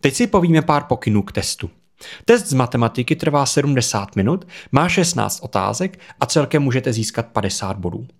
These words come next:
Na stole můžete mít pouze záznamový arch a testový sešit. Dále mějte na lavici rýsovací potřeby, jako je trojúhelník, pravítko, kružítko, úhloměr, gumu a tušku. Můžete mít pero nebo propisku modré či černé barvy a zvýrazňovače.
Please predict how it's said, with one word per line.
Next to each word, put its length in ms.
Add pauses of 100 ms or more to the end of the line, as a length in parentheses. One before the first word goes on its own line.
(380)
Na 120
stole 260
můžete 320
mít 200
pouze 260
záznamový 600
arch 460
a 80
testový 420
sešit. 460 (460)
Dále 240
mějte 300
na 100
lavici 380
rýsovací 480
potřeby, 680
jako 200
je 80
trojúhelník, 680 (200)
pravítko, 640 (120)
kružítko, 680 (140)
úhloměr, 600 (100)
gumu 440 (100)
a 80
tušku. 440 (460)
Můžete 340
mít 200
pero 220
nebo 220
propisku 500
modré 340
či 140
černé 360
barvy 380
a 100
zvýrazňovače. 800